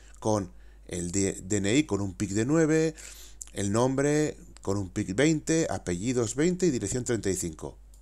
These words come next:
Por tanto, este de, D C L G nos va a venir muy bien de cara a la compilación de nuestro programa COBOL Six más adelante. Bien, pues hasta aquí el vídeo de hoy, en el, en el que he explicado cómo crear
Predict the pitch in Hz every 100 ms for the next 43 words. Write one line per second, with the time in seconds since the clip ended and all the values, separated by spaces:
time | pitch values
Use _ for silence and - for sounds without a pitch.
0 | - - - - 101 87 - 127 139 113
1 | 107 - - - - - 147 - 127 123
2 | - - - 127 127 123 120 - 123 117
3 | 98 95 107 107 107 107 104 113 101 -
4 | - - 101 - 101 101 - 104 110 117
5 | 107 113 117 101 117 110 110 98 101 92
6 | 92 98 95 98 - - - 120 101 110
7 | - 117 107 - - - - - - 110
8 | 110 87 71 76 110 110 - - - -
9 | - 104 170 190 180 - - - 110 104
10 | 92 90 - - - - - - 127 -
11 | 101 123 123 127 123 127 151 190 233 -
12 | - 107 104 - - 110 107 95 95 -
13 | 113 - 113 113 123 135 160 - - 147
14 | 147 160 160 - 98 104 104 -